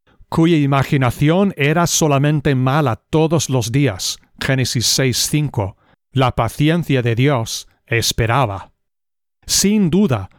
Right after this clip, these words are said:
no fue cosa fácil para Noé y su familia obedecer a Dios en medio de tanta incredulidad.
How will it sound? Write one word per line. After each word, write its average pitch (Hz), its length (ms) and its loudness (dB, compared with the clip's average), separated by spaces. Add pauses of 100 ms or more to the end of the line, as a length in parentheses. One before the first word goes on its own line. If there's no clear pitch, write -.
(120)
no 160 240 2
fue 190 240 0
cosa 165 340 0
fácil 151 400 -2
para 127 240 0
Noé 135 320 2
y 143 200 0
su - 120 -4
familia 135 560 0
obedecer 139 760 0
a 127 120 0
Dios 143 380 0
en 127 180 0
medio 151 320 0
de 127 140 -2
tanta 151 500 -2
incredulidad. 131 840 0